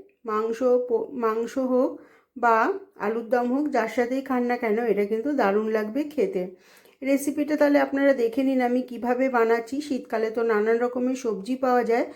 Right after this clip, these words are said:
আর কালারফুল সবজি দেখতেও খুব সুন্দর হবে। তাহলে রেসিপিটা আপনারা দেখে নিন আমি কিভাবে বানাচ্ছি, খুব সহজেই আপনারা বানিয়ে ফেলতে পারবেন। তার জন্য আমি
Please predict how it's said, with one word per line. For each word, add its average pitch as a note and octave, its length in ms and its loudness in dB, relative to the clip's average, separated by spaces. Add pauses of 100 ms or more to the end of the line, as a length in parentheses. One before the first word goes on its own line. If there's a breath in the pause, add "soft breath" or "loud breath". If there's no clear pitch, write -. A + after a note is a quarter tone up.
(300 loud breath)
আর A#3+ 160 -2
কালারফুল A3+ 600 2
সবজি B3 420 0
দেখতেও G#3 440 -2
খুব C4 240 -4
সুন্দর B3 440 2
হবে। B3+ 280 2 (460 loud breath)
তাহলে C#4 360 2
রেসিপিটা C#4 580 0
আপনারা B3+ 360 2
দেখে A3+ 340 0
নিন C4 200 4 (120)
আমি A3+ 220 -2
কিভাবে A#3+ 500 0
বানাচ্ছি, A#3+ 520 0
খুব C4+ 280 0
সহজেই A3+ 520 2
আপনারা A3+ 360 0
বানিয়ে G3+ 360 4
ফেলতে G3+ 340 -2
পারবেন। F3+ 380 -2 (480 loud breath)
তার C4 220 4
জন্য C#4+ 220 6
আমি C#4+ 220 4